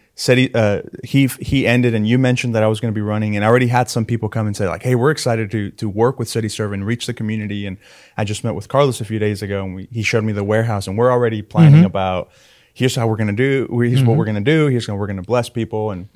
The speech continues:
Speaker 1: and from afar, I've been seeing how this church is a church that serves and loves their people well, and, and I was excited about that, to, to be in a place where people are ready and excited to,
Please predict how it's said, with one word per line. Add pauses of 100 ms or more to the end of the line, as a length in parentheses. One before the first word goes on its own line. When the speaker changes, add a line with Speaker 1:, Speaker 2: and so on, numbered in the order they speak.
(960)
Speaker 1:
and
from
afar,
I've
been
seeing
how (140)
this
church
is
a
church
that
serves
and
loves
their
people
well,
and, (640)
and
I
was
excited
about
that,
to,
to
be
in
a
place
where (280)
people
are
ready
and
excited
to,